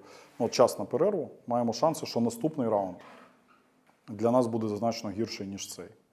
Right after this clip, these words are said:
Одночасно з цим, якщо ми проводимо модернізацію армії і так далі, шанси вийти на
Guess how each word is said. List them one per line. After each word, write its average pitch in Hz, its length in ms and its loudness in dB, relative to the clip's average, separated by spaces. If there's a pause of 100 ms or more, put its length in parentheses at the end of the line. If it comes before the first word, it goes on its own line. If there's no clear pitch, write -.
(500)
Одночасно 127 520 2
з - 20 -10
цим, 110 280 0
якщо 107 220 -2
ми 156 80 4
проводимо 131 720 4
модернізацію 120 680 4
армії 117 240 2
і 117 40 -4
так 123 140 -6
далі, 160 260 8 (1000)
шанси 127 380 4
вийти 113 320 2
на 104 280 -2